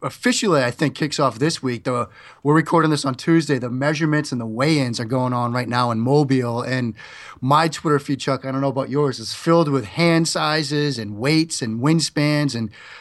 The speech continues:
it's crazy. There's eight hundred people watching guys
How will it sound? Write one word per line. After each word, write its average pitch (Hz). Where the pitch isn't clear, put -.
it's 214
crazy. 175
There's 143
eight 208
hundred 214
people 185
watching 165
guys 131